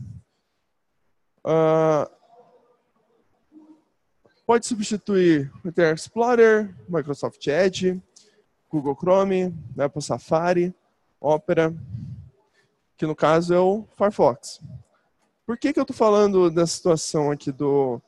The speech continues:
do navegador? Por causa que os navegadores que eu citei, eles são navegadores com código fechado, certo? É, então,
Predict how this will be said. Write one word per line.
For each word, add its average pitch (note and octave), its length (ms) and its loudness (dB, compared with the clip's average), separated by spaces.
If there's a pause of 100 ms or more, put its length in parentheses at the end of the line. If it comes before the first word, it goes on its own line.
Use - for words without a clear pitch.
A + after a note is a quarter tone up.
(460)
do C#3 720 0
navegador? D3 720 0 (680)
Por D#3+ 120 -4
causa F3 380 0
que F3 380 -4 (360)
os F3+ 160 -2
navegadores G#3+ 560 2
que - 60 -2
eu F#3 60 0
citei, F3+ 600 -2 (180)
eles C#3+ 220 -8
são D#3+ 180 -4
navegadores D#3+ 800 -2 (220)
com E3 140 -14
código E3 400 -2
fechado, F#3+ 500 -2 (720)
certo? - 480 -6 (800)
É, C3 600 0
então, D#3 760 -2